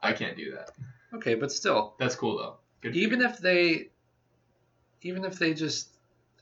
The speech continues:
Speaker 2: I don't know, checked in the room, I'd be okay with that. Well, I still would hate it. But, like,
Speaker 1: It's, it's
Speaker 2: don't
Speaker 1: very invasive.
Speaker 2: d-,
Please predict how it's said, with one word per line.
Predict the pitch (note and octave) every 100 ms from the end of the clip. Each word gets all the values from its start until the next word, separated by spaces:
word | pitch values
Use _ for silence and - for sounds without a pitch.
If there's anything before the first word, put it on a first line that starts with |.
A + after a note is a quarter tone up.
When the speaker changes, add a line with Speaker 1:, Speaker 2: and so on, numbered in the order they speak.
| -
Speaker 2:
I | A#2+
don't | B2
know, | A2+ A2+
checked | - C#3+ C#3+ D3+
in | C#3
the |
room, | A#2+ A#2 C#3+ B2+
I'd | A2+ G#2+
be | A#2+
okay | A2 - B2+
with | C3 G#2+ -
that. | G2 - - _ _ _
Well, | A#2+
I | A2
still | - C#3 A#2+
would | G#2+
hate | - A2
it. | G#2 - _ _ _ _ _
But, | A2+ A2
like, | C3+
Speaker 1:
It's, | - -
it's | D3+
Speaker 2:
don't | E3
Speaker 1:
very | G3+ A3+ D#3+
invasive. | B2 G#2+ - - -
Speaker 2:
d-, | - - -